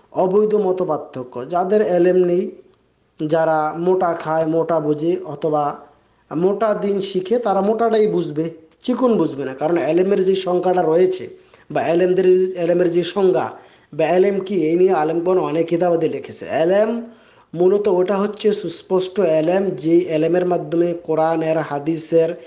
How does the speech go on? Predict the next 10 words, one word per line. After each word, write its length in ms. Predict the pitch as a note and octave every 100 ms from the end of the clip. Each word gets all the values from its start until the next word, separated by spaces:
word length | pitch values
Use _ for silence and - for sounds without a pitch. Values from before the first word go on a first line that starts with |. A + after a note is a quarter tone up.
| - - - -
যে 400 | C#3+ D3 G3 G#3+
জিনিসের 680 | D#3+ D#3 F#3 F#3+ - G3 E3+
যেই 200 | D#3+ F3+
সিফাত 580 | - - D#3+ F#3 F#3+ F#3+
অনুযায়ী 380 | F3+ F3+ F3+ F#3
সেটাকে 560 | F#3 D#3 E3+ D#3+ E3
জানা, 680 | D3 D#3 D3+ D#3+ E3+ F3+ F3+
মানার 380 | D#3+ D3 F3 F#3+
নাম 260 | G3 G3
হচ্ছে 680 | G3 F#3+ - G#3+ A3 A3+ -